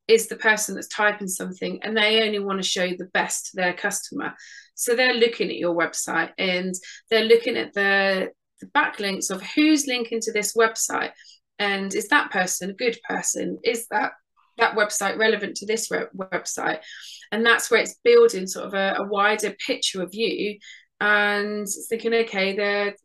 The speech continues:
you know, you're obviously an authoritative in this area because lots of other people are mentioning you on their website,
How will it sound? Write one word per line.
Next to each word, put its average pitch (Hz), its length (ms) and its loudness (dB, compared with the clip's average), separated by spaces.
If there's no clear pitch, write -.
you 214 140 -4
know, 185 80 -2
you're 202 360 0
obviously 220 280 -4
an 208 80 -4
authoritative 202 720 0
in 196 120 -6
this 190 300 -4
area 240 400 2
because 220 320 -6
lots - 240 -4
of 202 60 -10
other 202 180 -6
people 196 280 -6
are 190 60 -4
mentioning 196 540 -6
you 190 100 -6
on 190 120 -4
their 185 180 -4
website, 190 560 -2